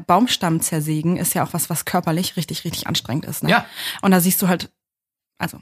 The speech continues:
Speaker 1: so hab ich das festgestellt, äh, in der Vergangenheit bei einer Braut, die das auch gegen ihren Willen dann machen musste oder gemacht hat, sich hat breitschlagen lassen.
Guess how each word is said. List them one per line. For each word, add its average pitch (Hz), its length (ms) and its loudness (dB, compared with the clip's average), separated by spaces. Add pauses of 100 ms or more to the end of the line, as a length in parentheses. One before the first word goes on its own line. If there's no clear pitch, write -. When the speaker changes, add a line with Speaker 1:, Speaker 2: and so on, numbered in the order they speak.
Speaker 1:
so 175 160 0
hab 175 120 2
ich 160 100 -2
das 165 200 -2
festgestellt, 208 600 0
äh, 190 200 -2
in 185 60 0
der 185 100 4
Vergangenheit 202 600 2
bei 180 240 2
einer 180 220 0
Braut, 180 460 -2
die 185 420 0 (340)
das - 380 -4
auch 185 220 0
gegen 196 160 4
ihren 190 340 4
Willen 226 300 2 (460)
dann 190 320 2
machen 190 320 0
musste 220 400 0
oder 180 300 0
gemacht 185 360 0
hat, 240 160 2
sich - 160 -2
hat 202 120 0
breitschlagen 208 600 0
lassen. 202 340 0